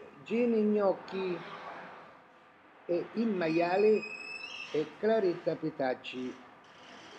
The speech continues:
Beh, io questa notizia la leggo ora, la leggo ora, la leggo ora, questa notizia, però su Facebook ne avevo sentito parlare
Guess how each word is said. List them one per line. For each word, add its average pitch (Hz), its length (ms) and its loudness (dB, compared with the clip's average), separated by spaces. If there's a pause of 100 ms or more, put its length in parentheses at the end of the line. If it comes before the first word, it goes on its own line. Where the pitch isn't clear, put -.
(440)
Beh, 208 200 4 (180)
io 208 340 6
questa 156 300 -2
notizia 165 800 0
la 139 120 0
leggo 156 560 2 (300)
ora, 127 360 2 (840)
la 131 80 -2
leggo 160 420 2
ora, 117 300 4
la 127 80 0
leggo 156 260 0
ora, 117 420 0 (760)
questa - 240 -10
notizia, 117 720 -6 (840)
però 196 360 2 (1300)
su - 280 -4
Facebook 139 640 0 (100)
ne 135 180 -2
avevo 147 720 2 (160)
sentito 143 420 -6
parlare 147 680 0